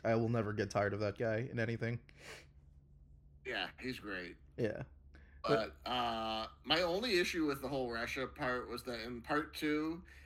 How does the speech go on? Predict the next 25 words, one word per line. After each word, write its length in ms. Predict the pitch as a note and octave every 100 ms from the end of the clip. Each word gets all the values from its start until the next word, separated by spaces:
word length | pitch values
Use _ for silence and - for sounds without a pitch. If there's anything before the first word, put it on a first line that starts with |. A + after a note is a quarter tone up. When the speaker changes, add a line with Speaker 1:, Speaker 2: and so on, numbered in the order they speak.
| -
Speaker 2:
I 80 | C3+
was 140 | C3 -
hoping 360 | D3 D3+ D#3
they 140 | D3+ C#3+
would 220 | B2+ A2 - - -
bring 320 | B2 C3 C3+
them 320 | C3 C3 C3+ C3+ - - - -
back 240 | C3 C3+
with 180 | C#3 C3
the 80 | C3
core 320 | B2+ C3+ C3
unit 360 | B2 C3 B2+ A#2
faster, 800 | - - F2+ F2 - F3 F3 F#3+
and 120 | -
the 40 | B2+
fact 240 | C3+ C3+
that 80 | C#3
they 100 | C3
don't 220 | C3+ C3
come 180 | C3+ A#2
back 240 | A#2+ B2+
until 300 | B2 C3 A2 F#2 -
the 100 | A2+ G2+ E2+
very 400 | A2+ B2 C3 C3+
end 500 | C3 C#3 D3 D3+